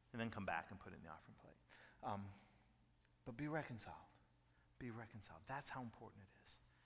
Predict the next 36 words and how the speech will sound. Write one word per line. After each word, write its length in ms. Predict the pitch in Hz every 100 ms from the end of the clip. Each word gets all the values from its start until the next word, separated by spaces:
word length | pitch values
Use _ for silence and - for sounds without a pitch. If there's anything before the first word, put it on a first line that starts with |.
| - - -
Ministry 640 | 120 143 160 - 156 147
of 120 | 120 110
reconciliation. 840 | 104 117 - - 110 101 95 104 92
Where 360 | 104 123 151 156 - - -
in 120 | 113 110
your 220 | 113 117
life, 320 | 104 92 95 120
where 220 | 117 139
in 100 | 127
my 260 | 123 120
life 440 | 107 87 92 - -
do 120 | 117 104
I 120 | 107
need 200 | 104 98
reconciliation? 720 | 98 - 101 101 90 90 98 - - -
Where 160 | 127 139
do 100 | 131
I 100 | 123
need 240 | 127 131 -
those 400 | 127 131 - 156
words 300 | 123 123 113 -
to 100 | 104
not 240 | 107 131
only 180 | 156 156
get 160 | 143
stuck 380 | - - 139 120
in 100 | 131
my 140 | 120 110
head, 320 | 98 87 87 - - - - - - - - - - - - - - - - -
but 140 | 113
to 60 | 104
begin 280 | 104 107
to 100 | 90
shape 300 | - - 95 -
my 100 | 92
heart? 220 | - -